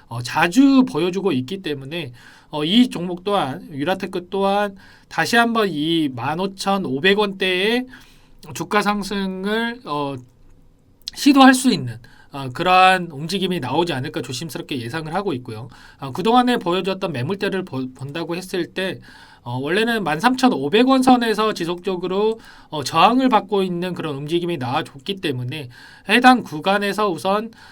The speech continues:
어, 물량을 사-, 물량 소화를 해주는지가 중요하겠고요. 어, 여기에서 물량 소화를 해줬을 때 다시 한번, 어,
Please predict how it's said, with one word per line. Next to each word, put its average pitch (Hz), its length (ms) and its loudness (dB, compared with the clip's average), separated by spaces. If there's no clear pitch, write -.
어, 135 80 -10
물량을 196 380 4
사-, 214 440 2
물량 185 420 0
소화를 220 380 2
해주는지가 277 520 2
중요하겠고요. 165 1300 -4
어, 139 220 -8
여기에서 185 380 0
물량 175 300 0
소화를 196 340 0
해줬을 220 560 -4
때 196 200 0
다시 156 280 -8
한번, 190 460 -2
어, 123 420 -8